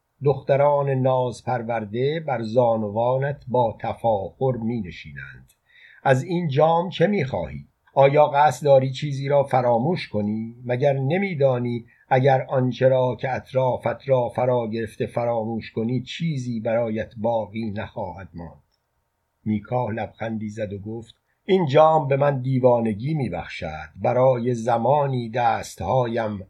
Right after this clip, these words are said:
با هوسهایم حرکت می‌کند. ای پسر عموی من،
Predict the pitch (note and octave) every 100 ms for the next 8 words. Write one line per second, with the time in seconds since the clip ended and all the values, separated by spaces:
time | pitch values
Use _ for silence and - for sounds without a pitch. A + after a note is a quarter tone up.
0 | _ B2 B2+ A#2 F2+ A#2 B2 A2+ - G#2
1 | B2+ A#2 G#2 G#2 F#2+ G2+ - D3 C3+ D#2+
2 | C#2 - C#3 C2 - B2 A2+ - A2+ D3
3 | E3 E3 B2+ A2+ F#2+ F2+ E2+ D#2